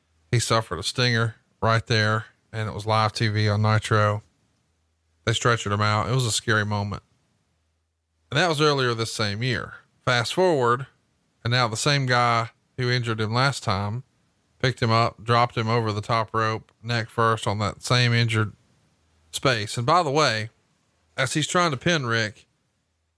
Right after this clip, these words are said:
Bagwell is his tag partner. So his own tag partner, his own tag team champion, co-partner, turned his back on him in the Clinton mask.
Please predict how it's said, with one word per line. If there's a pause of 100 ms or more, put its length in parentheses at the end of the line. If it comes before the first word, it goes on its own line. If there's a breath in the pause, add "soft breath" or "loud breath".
(260)
Bagwell
is
his
tag
partner.
So
his
own
tag
partner, (400)
his
own
tag
team
champion, (800)
co-partner, (1600)
turned
his
back
on
him
in
the
Clinton
mask.